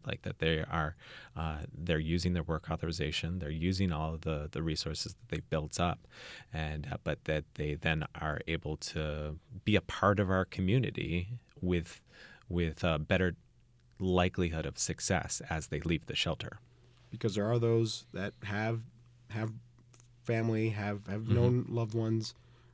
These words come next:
Speaker 2: uh, in, in Canada, in the U S,
Speaker 1: Mm-hmm.
Speaker 2: but there's a great deal that just come together, and that's, that, that's, that's it.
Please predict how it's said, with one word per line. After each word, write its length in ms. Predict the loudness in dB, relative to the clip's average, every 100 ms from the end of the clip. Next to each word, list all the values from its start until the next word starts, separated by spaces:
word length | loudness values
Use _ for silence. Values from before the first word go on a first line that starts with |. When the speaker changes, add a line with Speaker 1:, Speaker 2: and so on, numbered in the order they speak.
| -10 -4
Speaker 2:
uh, 280 | -2 -2 -6 -14 0
in, 300 | 4 4 2
in 260 | 2 0 0 -4
Canada, 360 | -2 0 -2 -4
in 320 | 0 2 4 2
the 60 | 0
U 160 | 2
S, 160 | 4 2
Speaker 1:
Mm-hmm. 20 | 2
Speaker 2:
but 180 | -2 -2 -6 -6
there's 320 | -2 -2 0
a 80 | -2
great 280 | 2 2 2
deal 180 | 4 4
that 140 | 2
just 220 | 2 -2 -4 -20 _ _ -20 -4
come 340 | 2 2 0 -4
together, 380 | -2 0 2 2
and 240 | 0 0
that's, 320 | -2 -4 -4 -2
that, 160 | -2 -4 -6
that's, 260 | -2 0 0
that's 240 | 0 4
it. 180 | 4 4